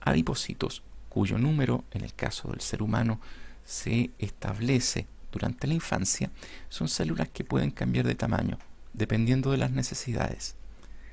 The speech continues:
Son células que van a acumular los lípidos, las grasas, y,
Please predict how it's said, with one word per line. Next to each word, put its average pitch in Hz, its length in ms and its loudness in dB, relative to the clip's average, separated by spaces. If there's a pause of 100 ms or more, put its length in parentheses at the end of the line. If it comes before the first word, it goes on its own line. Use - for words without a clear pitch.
(520)
Son - 200 -6
células - 400 0
que - 160 -6
van - 140 0
a - 60 -2
acumular 123 520 2
los 175 140 -4
lípidos, - 560 -2 (500)
las - 260 -6
grasas, - 600 2 (1800)
y, 214 260 8